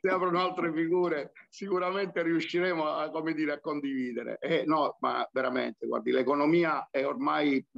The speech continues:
è stato dimostrato che è tutta un, un, un immenso legame, un'immensa rete. Prima impariamo a farla e, e secondo me la rete, come dire, il punto importante, ehm,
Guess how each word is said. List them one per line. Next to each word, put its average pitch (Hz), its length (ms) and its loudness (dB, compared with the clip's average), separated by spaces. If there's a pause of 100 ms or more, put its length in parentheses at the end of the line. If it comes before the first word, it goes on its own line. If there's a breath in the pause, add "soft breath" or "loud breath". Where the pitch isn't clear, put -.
(160)
è - 120 -2
stato 202 300 0
dimostrato 139 640 0
che 135 140 0
è 123 120 -2
tutta 135 420 -4 (420)
un, 151 340 2
un, 160 360 0
un 147 160 4
immenso 156 520 2
legame, 151 340 0
un'immensa 135 540 -2
rete. 117 500 -4
Prima 160 220 -2
impariamo 151 480 0
a 143 160 -4
farla 147 580 0 (380)
e, 156 580 0
e 135 60 -2
secondo 143 420 -2
me 151 380 0
la 139 180 -2
rete, 156 640 -2
come 147 180 -8
dire, 135 420 -2 (340)
il 131 200 -4
punto 190 300 0
importante, 147 1080 -2 (240)
ehm, 127 1300 0